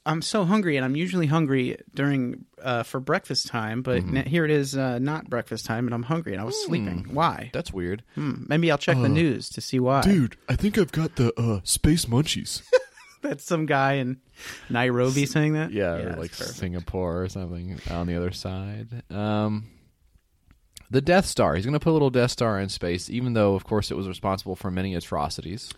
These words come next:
Speaker 1: Yeah, didn't think about that, did you?
Speaker 2: Um,
Speaker 1: Uh, uh, are, is there any, uh, I can't see here real quick. I know that you can scribe some names on the inside of the thing when he sends it into space. Is there any, uh,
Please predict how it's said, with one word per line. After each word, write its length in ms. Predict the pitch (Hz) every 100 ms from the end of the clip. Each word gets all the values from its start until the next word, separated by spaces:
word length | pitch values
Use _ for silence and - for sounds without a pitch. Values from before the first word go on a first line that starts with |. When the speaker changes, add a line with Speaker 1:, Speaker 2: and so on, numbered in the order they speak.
| _
Speaker 1:
Yeah, 260 | 135 135 143 139
didn't 180 | 143 143
think 160 | - 135
about 220 | 135 120
that, 340 | 143 127 - 123
did 200 | 135 123
you? 320 | 107 110 139 - -
Speaker 2:
Um, 640 | 85 76 73 73 76 76 - _ _ _ _ _ - - - - - - -
Speaker 1:
Uh, 40 |
uh, 640 | 175 165 147 175 170 156 - -
are, 100 | 160
is 200 | 160 160
there 120 | 180
any, 260 | 233 220 170
uh, 200 | 147 139
I 80 | 147
can't 220 | - 135
see 220 | - 151
here 180 | 131 -
real 140 | 131
quick. 200 | 127 127
I 60 | 135
know 140 | 175
that 160 | 170 151
you 120 | 139
can 360 | 131 120 - -
scribe 400 | - - 143 131
some 200 | 131 120
names 360 | 127 143 139
on 80 | 131
the 80 | 127
inside 360 | 123 127 143 131
of 100 | 120
the 80 | 117
thing 300 | - 135 123
when 80 |
he 100 | 123
sends 280 | 104 - 139
it 40 | 127
into 120 | 120
space. 220 | - 135
Is 40 | 139
there 80 | 214
any, 180 | 202
uh, 360 | 190 185 175 160